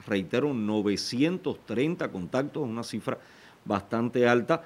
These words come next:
cuando hoy miramos que los positivos de, del día en las últimas veinticuatro horas no es una cifra tan alta. Doctora, ¿ha habido alguna situación con el laboratorio de biología molecular de nuestra provincia que radica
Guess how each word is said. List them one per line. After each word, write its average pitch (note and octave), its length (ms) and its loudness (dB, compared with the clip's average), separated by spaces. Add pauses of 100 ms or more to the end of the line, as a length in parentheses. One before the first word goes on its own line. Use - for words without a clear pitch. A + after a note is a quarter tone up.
(360)
cuando A#2+ 380 4
hoy A2+ 580 2
miramos B2 460 2
que A#2+ 400 0
los G#2+ 160 0
positivos A#2 680 -2
de, G2 500 0
del G#2+ 200 0
día A#2+ 280 2 (340)
en G#2+ 140 -6
las G#2 180 -4
últimas A2+ 320 -4
veinticuatro A2 540 -2
horas B2 180 -2
no A2 180 -2
es G#2 80 -4
una G#2 180 -8
cifra G#2 420 -6 (180)
tan F#2 180 -2
alta. C#2+ 300 -10 (120)
Doctora, B2+ 500 0 (680)
¿ha G3 140 4
habido F#3+ 420 2
alguna D3 320 -2
situación C#3 720 -2 (200)
con C#3+ 400 2
el A2+ 180 -2
laboratorio A#2 600 4
de A2+ 60 6
biología A2 540 6
molecular A2+ 720 4 (180)
de G#2 260 0
nuestra A2+ 380 -2
provincia A2+ 460 -2
que A2 80 -6
radica G2 500 -4